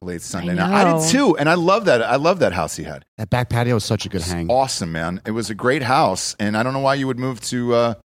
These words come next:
Speaker 1: upstate New York. I don't get that.
Speaker 3: His New York house is pretty baller, though.
Speaker 1: It is.
Speaker 3: His outdoor, uh, stairwell, though, he has to blow off with a, with a fire.
Speaker 1: You
Speaker 3: With a
Speaker 1: sure
Speaker 3: flame.
Speaker 1: do.
Speaker 3: Yeah.
Speaker 1: You sure do.
Speaker 2: Oh.
Speaker 1: That's freezing.
Speaker 2: Blow-, oh, okay, okay.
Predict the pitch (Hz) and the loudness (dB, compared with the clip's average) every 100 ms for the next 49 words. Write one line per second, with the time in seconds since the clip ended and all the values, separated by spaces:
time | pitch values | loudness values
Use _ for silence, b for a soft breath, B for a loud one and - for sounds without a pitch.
0 | _ _ - 104 - 117 117 131 - _ | _ _ -6 -6 -6 -4 -4 -6 -12 _
1 | _ _ - 92 101 110 - 123 151 160 | _ _ -16 -12 -8 -8 -4 2 4 4
2 | 127 123 110 - 101 90 92 98 110 120 | 2 0 -2 -4 -2 0 0 0 0 0
3 | - _ 127 175 175 160 - - _ _ | -6 _ 2 4 4 0 -6 -12 _ _
4 | 131 - 113 131 - 151 147 139 127 110 | -4 -2 -2 -2 0 2 4 2 0 -2
5 | 104 92 - - 113 135 147 143 151 110 | -4 -4 -6 -4 0 2 2 4 0 2
6 | 123 117 - 107 101 95 95 80 110 104 | 0 0 -2 0 0 0 -2 0 2 2
7 | 101 90 98 92 90 - 90 85 92 85 | 2 -2 -4 -4 -6 -4 -6 -4 -4 -4
8 | 80 95 _ _ _ - - 151 143 117 | -6 -12 _ _ _ -4 0 2 2 2
9 | 95 - - 71 85 - - - 101 156 | 0 -2 -12 -14 -14 -12 -8 -4 -4 -6
10 | 92 98 196 190 180 175 - - B 190 | -12 -16 -14 -14 -14 -18 -20 -20 B -18
11 | - _ - - - - - 87 - _ | -20 _ -20 -18 -18 -12 -10 -10 -14 _
12 | 180 170 - 196 175 175 180 143 139 131 | -2 -2 2 4 6 4 2 0 -2 -4